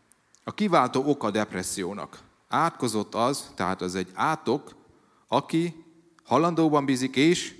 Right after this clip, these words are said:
emberi erőre támaszkodik.”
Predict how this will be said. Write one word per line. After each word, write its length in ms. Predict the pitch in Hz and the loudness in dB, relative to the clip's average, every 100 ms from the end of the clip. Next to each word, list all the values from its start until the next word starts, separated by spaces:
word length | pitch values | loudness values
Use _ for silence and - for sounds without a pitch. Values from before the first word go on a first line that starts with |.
| - _ _ _ _ _ _ _ _ _ _ - | -20 _ _ _ _ _ _ _ _ _ _ -6
emberi 600 | 135 165 147 139 139 - - - | -4 -2 -2 -2 -2 -6 -16 -2
erőre 640 | 117 120 113 104 101 - - - | 0 2 2 2 -2 -6 -14 -6
támaszkodik.” 840 | 95 85 85 - 82 78 - - | -4 -4 -8 -10 -10 -14 -18 -20